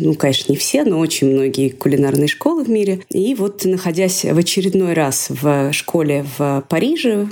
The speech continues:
в школе Ленотр, где я проходила бы такой серьезный кондитерский курс, я решила, что, наверное, надо уже сделать что-то свое вот в, в этой области. Потому что, куда бы я ни приходила, мне каждый раз казалось, что если бы я делала школу, я бы сделала ее по-другому.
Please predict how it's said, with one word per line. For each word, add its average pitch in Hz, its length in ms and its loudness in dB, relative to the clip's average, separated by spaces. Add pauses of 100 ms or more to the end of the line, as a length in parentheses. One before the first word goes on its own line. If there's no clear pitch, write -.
(100)
в - 20 -10
школе 156 380 0
Ленотр, 202 520 -2
где 165 180 2
я 170 40 0
проходила 170 460 0
бы 151 180 0
такой 151 320 -2
серьезный 160 480 0
кондитерский 165 600 -2
курс, - 340 -2
я 208 100 0
решила, 214 360 0
что, 175 260 -2
наверное, 175 420 0
надо 170 240 0
уже 170 180 -2
сделать 170 340 0
что-то - 260 -2
свое 170 460 0
вот 147 260 -2
в, - 0 -
в 160 220 2
этой 165 200 2
области. - 460 -2 (560)
Потому 180 300 0
что, 196 160 -6
куда 180 220 0
бы 180 100 0
я 170 40 2
ни 175 60 -2
приходила, 233 460 -2
мне 196 160 0
каждый 220 260 -2
раз 196 160 0
казалось, 175 380 0
что - 160 -2
если 180 160 -2
бы 202 80 2
я 349 200 -2
делала 185 300 -2
школу, 156 300 0
я 131 180 2
бы 127 80 -8
сделала 214 280 0
ее 285 180 0
по-другому. 294 560 0